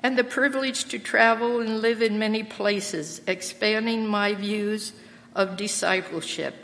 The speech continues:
Now, as I reach the age of eighty, I realize I have less energy to do things I once did, such as teach women's Sunday school class. I need to discover what I can contribute to this new congregation.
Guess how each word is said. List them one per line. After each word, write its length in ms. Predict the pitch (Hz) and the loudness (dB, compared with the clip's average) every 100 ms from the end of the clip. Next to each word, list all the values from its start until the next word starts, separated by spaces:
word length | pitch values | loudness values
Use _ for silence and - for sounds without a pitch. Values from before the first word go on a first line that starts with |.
| - - - - - - - - - - - | -20 -20 -20 -20 -20 -20 -20 -20 -20 -20 0
Now, 340 | 214 233 262 | 6 6 6
as 200 | 247 220 | 4 2
I 160 | 202 202 | 4 4
reach 500 | 202 208 208 - - | 4 0 -2 -6 -6
the 140 | 180 | -2
age 340 | 185 190 185 170 | 0 0 -2 -4
of 160 | 170 | -6
eighty, 560 | 180 190 185 180 208 - - - | -2 0 0 0 -2 -6 -8 -2
I 100 | 185 | 0
realize 640 | 180 202 196 185 185 180 | 0 0 0 0 0 0
I 60 | 185 | -2
have 260 | 180 156 | -2 -2
less 300 | 170 214 220 | 2 2 0
energy 460 | - 196 196 180 185 | -2 0 2 0 -4
to 180 | 175 185 | -4 -4
do 180 | 202 | -4
things 360 | 202 196 196 190 | -4 -2 -2 0
I 120 | 165 | -2
once 420 | 165 165 165 - | 0 -2 -4 -6
did, 400 | - 156 160 175 - - - - | -4 -2 -2 -4 -10 -16 -18 -12
such 340 | - 220 208 - | -2 0 0 0
as 200 | 185 - | -2 -4
teach 380 | - 208 202 - | -4 -6 -6 -4
women's 400 | 190 185 190 190 | -2 -2 -4 -4
Sunday 360 | - 185 175 | -4 -4 -4
school 280 | 165 - 160 | -6 -8 -8
class. 540 | - - 147 - - - - - - - - - - - - - - - - - | -8 -6 -4 -6 -10 -16 -20 -20 -20 -20 -20 -20 -20 -20 -20 -20 -20 -20 -20 4
I 240 | 214 220 | 6 6
need 400 | 220 233 277 294 | 6 2 2 0
to 100 | - | -4
discover 580 | 220 240 - 247 262 214 | -4 -2 0 2 2 2
what 260 | 180 208 202 | 4 2 4
I 100 | 180 | 0
can 440 | - - 269 269 | -2 -2 0 -2
contribute 680 | 247 196 - 190 175 180 - | -2 -2 0 -2 0 -4 -4
to 100 | 190 | -6
this 500 | 175 180 180 - - | -4 -4 -4 -8 -12
new 300 | 180 180 185 | -8 -4 -4
congregation. 1000 | 175 160 151 147 139 143 139 - - 165 | -6 -8 -8 -8 -10 -8 -8 -10 -10 -12